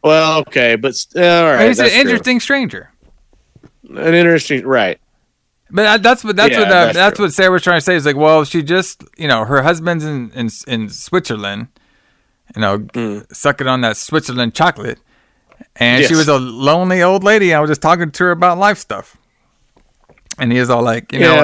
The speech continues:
Speaker 2: what? And he was all like, "There's just something different and weird about you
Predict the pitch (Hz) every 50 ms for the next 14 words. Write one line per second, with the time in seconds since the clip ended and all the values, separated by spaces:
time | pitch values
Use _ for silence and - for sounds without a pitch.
0 | 147 143 - _ _ _ _ _ _ _ _ _ _ _ _ _ _ _ _ _
1 | _ _ _ - - 113 110 107 107 107 107 107 107 107 110 110 107 - 110 104
2 | - - 113 107 101 - 98 98 95 _ 120 113 - - 107 101 98 95 90 -
3 | 113 107 104 101 101 92 - 95 92 - - - 110 -